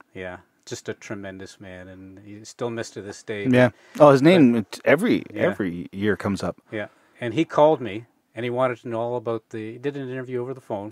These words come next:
Speaker 1: like a podcast, right?
Speaker 2: Yeah, yeah, yeah.
Speaker 1: Only that time it was just recorded, uh, with his
Speaker 2: Now, he was
Speaker 1: tape recorder.
Speaker 2: expositor at the time, right?
Speaker 1: He was C K P C.
Speaker 2: C K P C, that's right. That's, that's right. Who
Speaker 1: Yeah.
Speaker 2: was the,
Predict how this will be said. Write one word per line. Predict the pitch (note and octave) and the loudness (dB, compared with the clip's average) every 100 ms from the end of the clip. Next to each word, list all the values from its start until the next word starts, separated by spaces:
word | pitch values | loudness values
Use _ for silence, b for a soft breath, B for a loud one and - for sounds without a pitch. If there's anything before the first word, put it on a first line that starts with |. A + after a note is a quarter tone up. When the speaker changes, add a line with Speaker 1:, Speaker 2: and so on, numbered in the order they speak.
| - | -6
Speaker 1:
like | B2 | -4
a | C#3+ | -4
podcast, | - B2 B2 A2+ G2+ C3+ - | 2 2 2 0 -2 -2 2
right? | B2+ | 6
Speaker 2:
Yeah, | D3 | 8
yeah, | D#3 | 10
yeah. | D3 C#3+ D3+ | 8 6 2
Speaker 1:
Only | A#2 A#2+ A#2+ | -10 -8 -8
that | A#2+ A#2+ | -8 -8
time | - A#2 | -6 -8
it | A2+ | -6
was | A2+ | -10
just | - A#2+ - | -10 -14 -14
recorded, | A2 - A2+ A2 A2 | -14 -8 -8 -8 -10
uh, | A2 | -10
with | A2+ A2 | -10 -4
his | A#2+ | 4
Speaker 2:
Now, | C#3+ | 8
he | E3+ | 10
was | D#3 | 10
Speaker 1:
tape | D3 | 6
recorder. | |
Speaker 2:
expositor | - D#3 C#3+ A2+ G2+ | 4 6 6 6 4
at | F#2 | 2
the | F#2+ | 0
time, | G2 F2 | -2 -2
right? | G2 - - | -2 -4 -6
Speaker 1:
He | A#2+ | -6
was | A#2+ | -6
C | C3+ | -10
K | - B2 | -6 -6
P | - | -6
C. | - | -4
Speaker 2:
C | - E3 | 2 6
K | E3 | 6
P | - C3+ | 6 2
C, | - C#3+ A2 F2 | 4 6 6 6
that's | A#2 - | 4 6
right. | B2+ F#2 | 4 4
That's, | G#2+ A#2+ A#2+ | 4 2 2
that's | - A2+ - | 2 2 2
right. | A2 F2+ - | -2 -2 -6
Who | - | 2
Speaker 1:
Yeah. | C4+ | 2
Speaker 2:
was | C4+ | 2
the, | - | -6